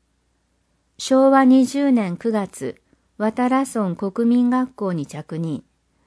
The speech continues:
その後、同校の地方教官として奉職されて以来、昭和六十一年三月に、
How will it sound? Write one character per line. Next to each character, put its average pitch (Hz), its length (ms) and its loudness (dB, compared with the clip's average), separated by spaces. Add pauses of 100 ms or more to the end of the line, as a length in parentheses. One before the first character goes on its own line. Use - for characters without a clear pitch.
(240)
そ 262 200 0
の 277 180 6
後、 254 240 4
同 285 260 2
校 269 200 0
の 208 140 0
地 240 160 -4
方 269 240 2
教 294 240 -2
官 233 260 -2
と 196 140 -6
し - 80 -12
て 196 100 -6
奉 226 240 0
職 220 240 -6
さ 214 160 -4
れ 214 140 -4
て 214 140 -4
以 208 120 -2
来、 170 280 -8 (200)
昭 240 300 2
和 226 140 2
六 220 260 -2
十 233 220 -2
一 220 220 -4
年 185 200 -4
三 226 300 -2
月 208 280 -6
に、 156 220 -6